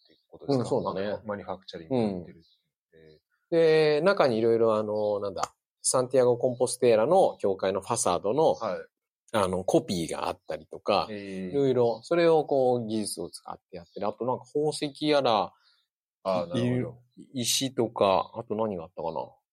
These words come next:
Speaker 2: うん。
Speaker 1: あ、じゃあそういう部分がマニュファクチャリング。
Speaker 2: そうね。車と、車っていうかそういうもの、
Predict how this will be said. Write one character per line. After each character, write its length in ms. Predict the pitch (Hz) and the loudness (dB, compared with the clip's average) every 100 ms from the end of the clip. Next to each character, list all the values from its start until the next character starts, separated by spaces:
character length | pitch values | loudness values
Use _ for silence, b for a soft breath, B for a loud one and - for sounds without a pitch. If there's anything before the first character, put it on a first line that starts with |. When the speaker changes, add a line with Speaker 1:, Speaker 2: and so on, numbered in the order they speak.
| _ _ | _ _
Speaker 2:
う 60 | 113 | -10
ん。 460 | 107 104 120 113 110 _ _ _ _ | -8 -10 -14 -16 -20 _ _ _ _
Speaker 1:
あ、 80 | 120 | -8
じ 40 | 104 | -6
ゃ 20 | |
あ 20 | |
そ 140 | - | 4
う 20 | 175 | 6
い 40 | |
う 20 | |
部 100 | 170 | 8
分 120 | 170 117 | 6 4
が 100 | 98 | -2
マ 140 | 98 | -4
ニ 60 | 98 | -8
ュ 20 | |
フ 100 | 98 | -14
ァ 40 | |
ク 100 | 95 | -20
チ 120 | - | -16
ャ 40 | 95 | -14
リ 120 | 87 | -14
ン 120 | 85 | -18
グ。 100 | 82 82 _ _ | _ _ _ _
Speaker 2:
そ 240 | - 104 | -12 -10
う 40 | |
ね。 180 | 90 90 | -8 -10
車 400 | - 214 269 302 | -6 -2 2 0
と、 160 | 294 277 - | 0 -4 -6
車 260 | - 247 254 | -4 0 2
っ 40 | |
て 80 | 254 | 2
い 20 | |
う 40 | |
か 40 | 139 | 0
そ 120 | 170 | 2
う 60 | 165 | 4
い 20 | |
う 300 | 160 156 - - _ _ _ | 2 2 -2 -10 _ _ _
も 300 | 143 143 156 | -12 0 2
の、 240 | 175 214 | 2 0